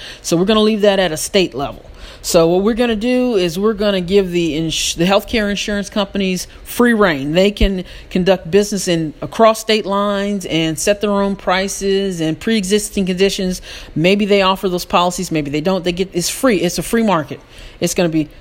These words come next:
free market healthcare. That's the new Trump care. That's his secret plan. By the time you hear about that in twenty twenty, he's been reelected. It'll be too late.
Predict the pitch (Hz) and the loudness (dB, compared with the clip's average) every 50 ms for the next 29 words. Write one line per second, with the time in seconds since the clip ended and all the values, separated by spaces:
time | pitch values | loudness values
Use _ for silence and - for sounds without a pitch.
0 | - - - - - 254 269 262 254 247 247 254 240 220 220 196 208 208 - - | -20 -16 -6 0 2 4 4 4 4 2 2 -2 0 2 4 4 4 2 0 0
1 | 202 196 185 175 175 170 180 - - - 190 185 175 175 - - 180 151 131 - | 2 2 2 2 0 0 -2 -2 -2 -2 -2 0 -2 -4 -2 -2 -4 -4 -2 -4
2 | - 135 110 131 151 165 190 185 - 220 202 - - 214 185 185 175 - - - | -4 -4 -2 0 0 0 0 0 -2 -6 -6 -4 -6 -4 -4 -4 -4 -4 -2 -2
3 | 202 170 143 127 147 151 156 156 180 170 165 165 - 214 208 214 208 208 220 208 | -2 -2 -2 -4 -6 -8 -2 0 2 2 2 0 -2 -2 0 0 0 -2 0 0
4 | 202 196 190 - 202 196 151 180 - - 214 208 196 - - 220 208 196 196 190 | 0 -2 0 0 -2 -2 -2 -4 -6 -6 -4 -6 -4 -4 -6 -4 -4 -2 -4 -4
5 | 185 185 185 185 190 196 190 190 196 196 196 - 190 170 175 170 156 156 156 - | -4 -6 -4 -2 -2 0 0 2 2 0 0 0 -2 0 0 -2 -2 -6 -4 -2
6 | - 190 180 185 170 151 - | 0 2 4 4 4 4 2